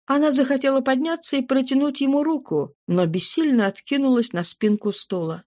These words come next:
«Я умираю», сказала она голосом, прерывавшимся от рыданий. Тут при виде её с Валтасаром произошла резкая перемена,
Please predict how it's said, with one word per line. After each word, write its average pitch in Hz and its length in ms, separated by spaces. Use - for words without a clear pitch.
«Я 330 540
умираю», 330 1200
сказала 165 640
она 170 180
голосом, 180 680
прерывавшимся 190 880
от 185 120
рыданий. 185 680
Тут 381 280
при 285 180
виде 277 320
её 190 340
с - 160
Валтасаром 262 760
произошла 285 600
резкая 277 520
перемена, 226 880